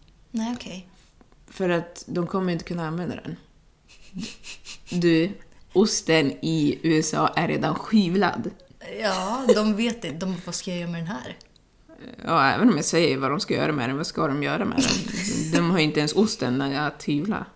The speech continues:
Speaker 1: Nej.
Speaker 2: Men, eh, jag vet
Speaker 1: Men
Speaker 2: inte,
Speaker 1: man,
Speaker 2: skulle
Speaker 1: man kan använda det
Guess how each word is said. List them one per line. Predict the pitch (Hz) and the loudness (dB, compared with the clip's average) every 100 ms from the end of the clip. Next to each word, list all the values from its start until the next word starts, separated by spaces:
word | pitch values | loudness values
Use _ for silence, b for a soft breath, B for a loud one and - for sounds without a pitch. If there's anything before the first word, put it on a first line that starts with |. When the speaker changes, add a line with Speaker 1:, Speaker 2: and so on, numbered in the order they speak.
| _ - | _ -6
Speaker 1:
Nej. | 220 190 175 180 202 - _ _ _ _ _ - _ _ _ _ | -4 -4 -6 -10 -12 -18 _ _ _ _ _ -20 _ _ _ _
Speaker 2:
Men, | 156 151 151 151 | -8 -6 -4 -4
eh, | 147 175 - - _ _ _ _ _ _ _ _ | -6 -8 -14 -20 _ _ _ _ _ _ _ _
jag | - | 2
vet | 220 233 | 4 4
Speaker 1:
Men | 160 | 2
Speaker 2:
inte, | - | 0
Speaker 1:
man, | 240 | 0
Speaker 2:
skulle | - 240 | 2 2
Speaker 1:
man | 202 | 0
kan | 262 | -2
använda | 294 247 247 247 | -2 -2 -2 -2
det | 233 | -4